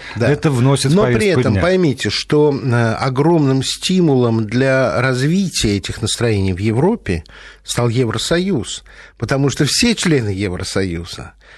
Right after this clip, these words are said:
Speaker 1: и надежда на то, что да зачем мне обязательно быть в национальных границах этой страны, если я все равно в Евросоюзе. Хотя в то же время Брюссель, который, с одной стороны, м, как бы скажем,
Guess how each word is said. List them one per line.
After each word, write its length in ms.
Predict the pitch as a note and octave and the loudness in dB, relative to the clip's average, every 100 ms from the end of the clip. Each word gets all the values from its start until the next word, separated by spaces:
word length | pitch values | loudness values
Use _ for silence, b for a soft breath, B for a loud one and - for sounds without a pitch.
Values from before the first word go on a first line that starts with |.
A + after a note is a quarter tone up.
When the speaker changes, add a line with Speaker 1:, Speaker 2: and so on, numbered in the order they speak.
| B | B
Speaker 1:
и 160 | C#3+ D3+ | 0 2
надежда 540 | D#3 D3+ E3 B2+ C3 | 2 2 0 2 2
на 160 | C3 D3 | 2 2
то, 180 | D3+ C3 | 0 0
что 200 | - G#2+ | -2 -2
да 140 | B2+ | 0
зачем 380 | C#3+ D3 - D3+ | 0 0 -2 0
мне 120 | C#3+ | 2
обязательно 600 | B2+ C3 C3 E3+ - C3 | 2 0 0 0 0 0
быть 300 | A#2+ D3 - | 2 0 0
в 40 | B2 | -2
национальных 720 | B2+ - C#3 C#3 C3+ C3 A2+ | 0 0 0 2 2 0 0
границах 580 | B2 B2+ B2 - - | 0 2 0 -2 -2
этой 240 | C3 A2 E2 | -2 -2 -4
страны, 460 | - B2+ E3 B3 | -4 -2 0 0
если 340 | G3 C#3+ - B2+ | 0 0 0 0
я 140 | C3+ | 0
все 200 | C3 D3 | 0 0
равно 260 | C3+ D#3 G3 | 0 2 0
в 60 | |
Евросоюзе. 920 | B2 B2 B2+ - G3 G3 C#3 G2+ D2+ - B B B B | 0 0 -2 -2 -2 0 -2 -4 -10 -16 B B B B
Хотя 360 | - C3+ E3 | -4 -2 -2
в 80 | C3+ | -2
то 180 | - B3 | 0 0
же 140 | G#3+ | 2
время 400 | E3 A#2+ G2+ G2 | 2 2 0 -2
Брюссель, 560 | F#2+ B2 C3 - D3+ G#2 | -2 -2 0 0 0 0
который, 560 | - A2+ - B2+ A2+ G2+ B B B B | -2 -4 0 0 0 -4 B B B B
с 160 | - | -4
одной 380 | C#3 B2 C#3 B2 | -2 0 2 2
стороны, 560 | - - A2 A2+ A2 G#2+ | 0 -2 0 0 0 -2
м, 400 | G2 - G2+ G2+ - | -4 -4 -2 -2 -4
как 180 | A2+ | -4
бы 100 | F2+ | -4
скажем, 520 | G#2+ - A#2 G2+ G#2 | -6 -2 -2 -2 -4